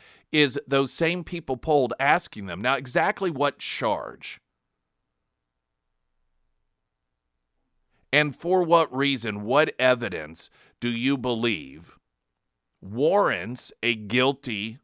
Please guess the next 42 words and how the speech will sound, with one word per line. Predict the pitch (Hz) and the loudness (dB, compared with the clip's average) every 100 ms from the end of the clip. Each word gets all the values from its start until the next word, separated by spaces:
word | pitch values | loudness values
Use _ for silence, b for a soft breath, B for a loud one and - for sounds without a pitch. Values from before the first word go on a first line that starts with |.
| - | -10
verdict | 98 98 76 73 87 - - | -2 -2 -2 -6 -12 -14 -6
on | 139 165 120 95 101 107 - _ _ | 2 4 4 0 -4 -8 -16 _ _
whichever | 117 127 160 143 135 | -4 0 2 2 0
charge | - 135 113 110 101 | -2 2 4 2 -2
that | 120 107 - | -2 -2 0
I | 110 | -2
would | 107 | 0
like | 110 107 | 0 0
for | - | -4
you | 113 101 | -8 -8
to | - | -8
explain?" | 92 - 110 - | -10 -4 -4 -2
And | 143 - - | -4 -4 -2
we | 165 | 2
know | 160 | 4
the | 135 117 | 4 2
answer | 120 107 | 0 -4
to | 90 | -8
this. | 98 b b b | -8 b b b
They | 165 | 4
would | 165 | 4
have | 156 | 4
no | 151 | 0
clue. | 147 165 175 - _ - | 0 -2 -4 -6 _ -12
"Well, | 78 | -6
I | |
don't | 104 104 | -6 -6
really | 67 | -12
know. | 67 67 67 _ _ _ _ _ _ - | -18 -20 -20 _ _ _ _ _ _ -12
I, | 110 110 | -8 -6
I | 127 | -4
guess | 143 - | -4 -4
I | 139 | -2
don't | 135 | -2
know. | 131 123 B B - | -2 -4 B B 2
Uh, | 135 139 123 | 4 4 2
trying | - 151 147 156 | 0 2 2 0
to, | - 156 143 | -4 0 4
uh, | 127 120 | 4 4
overthrow | 139 131 127 139 | 2 0 -2 0
the | 135 | 0
election? | 127 117 117 - 139 131 | 0 0 -2 -4 -8 -10